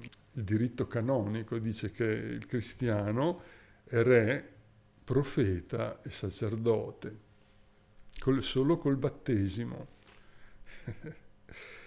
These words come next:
C'è arrivata la Chiesa, ecco, a capire che siamo, eh, dei principi, almeno il Signore e Dio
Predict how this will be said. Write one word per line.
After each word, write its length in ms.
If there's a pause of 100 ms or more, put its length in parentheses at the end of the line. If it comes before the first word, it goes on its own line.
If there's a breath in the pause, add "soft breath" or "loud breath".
(360 loud breath)
C'è 220
arrivata 600
la 120
Chiesa, 580
ecco, 380
a 80
capire 460
che 100
siamo, 840
eh, 220
dei 200
principi, 840 (260)
almeno 800
il 100
Signore 760
e 140
Dio 560